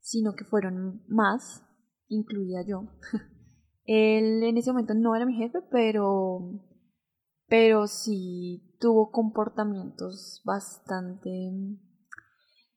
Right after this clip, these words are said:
a-, atípicos y comportamientos que no deben suceder en un ámbito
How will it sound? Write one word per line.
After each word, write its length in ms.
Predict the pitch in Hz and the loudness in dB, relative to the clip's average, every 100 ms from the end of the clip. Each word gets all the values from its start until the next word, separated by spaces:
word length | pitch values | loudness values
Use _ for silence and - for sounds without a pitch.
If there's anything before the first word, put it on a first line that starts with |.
| _ - | _ 0
a-, 260 | 240 240 233 | 4 6 6
atípicos 840 | - 233 - 247 277 - 302 285 233 | 2 2 4 2 2 0 2 2 -2
y 300 | 208 190 185 | -6 -6 -6
comportamientos 800 | 196 196 190 - 190 185 - - | -6 -4 -6 -6 -8 -8 -12 -8
que 120 | 214 | -4
no 280 | 208 196 185 | -2 -2 -2
deben 180 | 185 190 | -4 -8
suceder 480 | 220 214 196 190 185 | -10 -6 -4 -4 -6
en 140 | 185 | -8
un 120 | 190 | -6
ámbito 560 | 190 190 190 190 190 190 | -6 -8 -8 -8 -8 -12